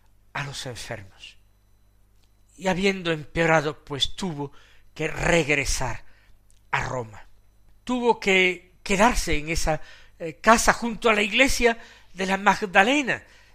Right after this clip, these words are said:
tan querida para él porque había, había comenzado ya, eh, la vida más institucionalizada de los hermanos. Pero él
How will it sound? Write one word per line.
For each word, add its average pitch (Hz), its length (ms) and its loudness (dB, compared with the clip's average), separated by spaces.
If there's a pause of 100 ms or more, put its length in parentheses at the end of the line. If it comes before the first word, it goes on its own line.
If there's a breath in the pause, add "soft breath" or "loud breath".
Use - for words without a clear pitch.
(120)
tan 185 240 -2
querida 160 460 -2
para 143 220 -2
él 196 140 -2
porque - 320 -12
había, 139 360 -4
había 151 380 -6
comenzado 165 880 -2 (480 loud breath)
ya, 160 640 2
eh, 156 160 -8
la 151 160 -6
vida 170 300 -2
más 156 320 -4
institucionalizada 151 1400 -6 (420 soft breath)
de 143 120 -8
los 135 180 -4
hermanos. 117 640 -8 (640 loud breath)
Pero 214 220 2
él 240 240 0